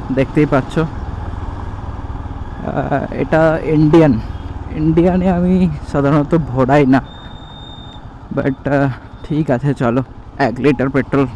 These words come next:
হয়তো আসবে, কারণ আঠাশ কিলোমিটার চালিয়েছি এই সবে। এক্সপি চলছে একশো তেরো টাকা, আর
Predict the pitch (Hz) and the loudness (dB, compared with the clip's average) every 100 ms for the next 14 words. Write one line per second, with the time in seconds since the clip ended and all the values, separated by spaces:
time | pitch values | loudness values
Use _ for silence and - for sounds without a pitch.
0 | - 110 117 98 113 - 117 - - - | -6 -4 -2 -2 -4 -4 -6 -6 -16 -18
1 | - - - - - - - - - - | -20 -20 -20 -20 -20 -20 -20 -20 -20 -10
2 | 123 120 117 - 120 139 135 139 135 135 | -4 -4 -4 -4 -2 0 -2 2 4 4
3 | 135 139 139 117 - - - 117 123 127 | 4 2 0 -6 -14 -18 -4 2 4 2
4 | - 135 - 131 127 135 113 139 - - | 2 -4 -2 -2 0 0 0 -2 -6 -16
5 | - - - - - - - - - - | -20 -20 -20 -20 -20 -20 -18 -18 -18 -18
6 | - - - - - - - - - - | -18 -18 -18 -16 -16 -16 -18 -20 -20 -20
7 | - - - - - - - - 160 156 | -20 -20 -20 -20 -20 -20 -20 -2 -2 -2
8 | - - 175 160 151 - 165 160 - 156 | -8 -8 -2 0 0 0 -2 0 0 -2
9 | - 151 147 135 139 143 - 165 170 - | -2 -2 2 2 2 0 0 -2 -2 -16
10 | - - - - 107 117 113 110 | -20 -20 -20 -8 -2 0 0 -2